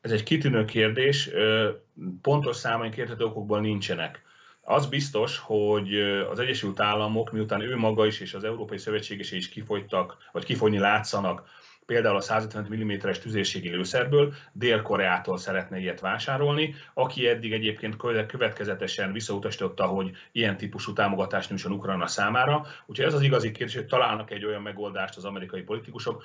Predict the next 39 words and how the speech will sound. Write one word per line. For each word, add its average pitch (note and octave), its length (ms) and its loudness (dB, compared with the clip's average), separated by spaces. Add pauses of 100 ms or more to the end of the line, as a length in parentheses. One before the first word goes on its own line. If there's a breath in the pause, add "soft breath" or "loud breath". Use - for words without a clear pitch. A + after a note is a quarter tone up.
(160 loud breath)
amelyben G#2 560 2
dél-koreai G2+ 460 0
lőszert G2 480 -2
vásárolnak F#2+ 540 -2
és F#2 120 -8
majd F2+ 140 -8
küldik F#2 280 -8
tovább, F2 240 -2
ö, E2+ 540 0
tovább F#2+ 300 2
Ukrajnába. E2+ 600 0 (560 loud breath)
A G2+ 180 2
német D#3 400 2
program C#3+ 300 4
azért D3 280 2
is C3 140 -4
nagyon C3 180 -4
érdekes, A#2 460 0
mert A2+ 160 -2
ugye A2+ 140 2
a G2+ 60 2
háború C3+ 340 2
kikö-, A2 460 -2
kitörése A#2 420 -2
után A#2+ 200 2
nem A2+ 140 2
sokkal A2 340 2
száz B2+ 360 2
milliárd A2 380 0
eurónyi, G2 680 -2
ö, F#2 260 2 (320 loud breath)
fejlesztési, G#2 720 0
katonai A2 320 -2
fejlesztési G#2 340 -4
programot G2+ 360 -4
szavazott G2 440 -2
meg F#2 160 -2
a G2 60 2
Bundestag, C#3+ 680 2